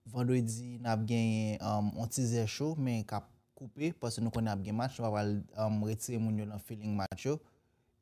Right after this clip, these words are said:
Epi nou pral fè yon rapò de premye twa. Tou n ap f on live jan ke n te fè la. Vandredi pase so, vandredi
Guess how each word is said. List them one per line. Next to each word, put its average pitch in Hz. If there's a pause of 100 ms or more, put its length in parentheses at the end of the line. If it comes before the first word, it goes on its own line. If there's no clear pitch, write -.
(100)
Epi 120
nou 123
pral 117
fè 113
yon 110
rapò 117
de 110
premye 120
twa. 107
Tou 147 (160)
n 107
ap 107
f -
on 110
live 101
jan 107
ke 107
n 104
te 107
fè 104
la. 101
Vandredi 101
pase 107
so, 107
vandredi 117